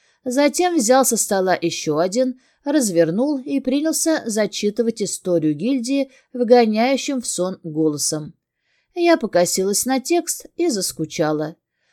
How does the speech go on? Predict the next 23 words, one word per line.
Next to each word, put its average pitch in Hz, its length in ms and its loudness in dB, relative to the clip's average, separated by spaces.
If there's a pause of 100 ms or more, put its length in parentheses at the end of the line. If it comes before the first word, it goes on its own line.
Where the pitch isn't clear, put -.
(140)
Судя 349 320 2
по 311 120 -2
количеству 262 720 4
и 233 160 2
плотности 220 640 2
знаков 190 520 -2
на 175 160 -4
один 175 320 0
погонный 170 540 -2
метр, 269 440 -2 (280)
слушать 269 580 0
его 277 160 0
будем 254 380 0
до 170 140 2
следующего 170 600 -2
пришествия. 156 840 -4 (480)
Интересно, 240 760 0 (120)
а 208 140 0
Мессия 214 440 0
уже 175 180 0
посетил 320 460 -2
эти 233 180 0
места? 160 540 -2